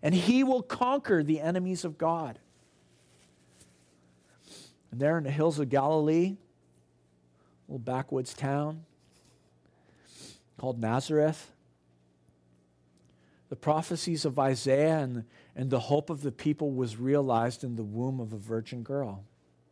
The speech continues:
The angel told Mary, Luke, Luke chapter one says that she believed God. And she sang that song that's called the Magnificat. She worshiped God.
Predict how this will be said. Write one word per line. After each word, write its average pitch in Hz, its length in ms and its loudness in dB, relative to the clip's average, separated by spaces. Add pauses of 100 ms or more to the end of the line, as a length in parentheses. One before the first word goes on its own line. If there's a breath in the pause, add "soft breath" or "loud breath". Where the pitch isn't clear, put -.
(4000 soft breath)
The 147 80 0
angel 165 200 2
told 165 320 2
Mary, 180 480 0 (340)
Luke, 160 220 -2 (400)
Luke 175 180 0
chapter 180 380 -2
one 165 180 -4
says 160 220 -10
that 143 140 -10
she 160 160 -4
believed 143 480 -4
God. 160 260 -2 (880 soft breath)
And 139 140 -8
she 170 160 -4
sang 180 360 0
that 156 220 0
song 160 320 0
that's 120 160 -10
called 135 220 0
the 127 80 -6
Magnificat. 123 720 -8
She 147 100 -8
worshiped 127 640 -4
God. 117 340 -10